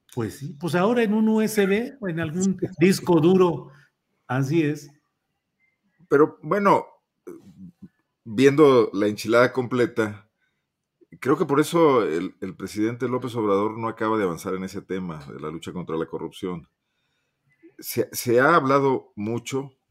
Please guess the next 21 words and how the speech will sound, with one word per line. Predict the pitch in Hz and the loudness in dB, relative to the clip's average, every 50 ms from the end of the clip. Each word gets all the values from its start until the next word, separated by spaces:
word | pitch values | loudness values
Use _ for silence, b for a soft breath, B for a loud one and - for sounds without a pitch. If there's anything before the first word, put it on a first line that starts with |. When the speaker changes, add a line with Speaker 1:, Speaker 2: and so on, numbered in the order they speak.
| _ _ _ _ _ _ _ - | _ _ _ _ _ _ _ -18
Speaker 2:
y | 92 | -14
se | - 92 90 | -8 -4 -4
ha | 95 | -4
hecho | 95 - - 104 | -4 -4 -8 -10
muy | 90 87 92 92 87 | -8 -8 -8 -10 -10
poco. | - 78 69 - _ _ _ _ _ _ _ _ _ _ _ _ _ _ _ _ _ _ _ _ _ _ _ - | -10 -12 -12 -12 _ _ _ _ _ _ _ _ _ _ _ _ _ _ _ _ _ _ _ _ _ _ _ -16
Yo | - 95 90 90 95 117 127 127 | -14 -12 -10 -2 0 0 0 2
creo | - 151 143 151 151 | 4 4 4 4 2
que | - 131 123 110 104 92 104 | 0 0 2 2 2 2 2
hay | 110 131 147 | 2 4 4
varios | 165 175 175 160 - | 4 4 4 0 0
errores, | 135 113 87 87 101 107 117 117 101 92 82 92 | -2 -4 -4 -2 0 2 2 2 0 -2 -6 -8
errores | 90 85 104 120 131 123 | -6 -4 -4 -4 -4 -6
políticos, | - - 98 87 87 95 104 - - 98 82 - - 80 78 - - - - _ | -10 -8 -6 -6 -4 -6 -8 -8 -12 -18 -16 -12 -12 -12 -12 -12 -18 -20 -20 _
eh, | - 67 65 58 - _ _ _ _ _ _ _ _ _ _ _ _ _ _ _ _ _ _ _ _ _ _ _ _ _ _ _ _ _ _ b b b b _ _ - | -18 -18 -18 -18 -20 _ _ _ _ _ _ _ _ _ _ _ _ _ _ _ _ _ _ _ _ _ _ _ _ _ _ _ _ _ _ b b b b _ _ -10
para | - 92 85 87 | -6 -4 -4 -4
mi | 95 95 | -4 -4
gusto | 95 110 107 - 120 107 | -4 -4 -4 -2 0 0
delicados. | 104 92 80 73 - - 92 87 90 85 78 73 - - _ _ 80 | 0 0 -2 -6 -6 -2 0 0 0 0 -2 -6 -10 -18 _ _ -14
O | 78 | -8
sea, | 87 85 87 - | -6 -6 -6 -6